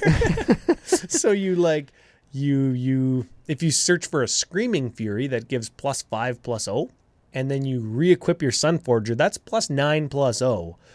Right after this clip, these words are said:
on your commander. Let's say it's, like, a Feather the Redeemed, and all of a sudden you've got, like, a two-shot kill because you're going to get that, that Screaming Fury back, and you're gonna have Sun,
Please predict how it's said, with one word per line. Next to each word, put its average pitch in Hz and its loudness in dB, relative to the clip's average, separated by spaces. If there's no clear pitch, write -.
on 143 -2
your 123 -2
commander. 113 -4
Let's 127 -2
say 131 0
it's, 120 -4
like, 117 -4
a 101 -8
Feather 117 0
the 107 -2
Redeemed, 104 -4
and 120 -4
all 135 2
of 143 0
a 143 2
sudden 139 0
you've 131 -2
got, 120 0
like, 117 -8
a 131 -4
two-shot 135 -2
kill 127 0
because 120 -2
you're 123 2
going 131 0
to 127 -4
get 123 -4
that, 120 -2
that 107 -4
Screaming 135 0
Fury 113 -4
back, 107 -4
and 135 -2
you're 127 0
gonna 127 0
have 120 -4
Sun, 123 -2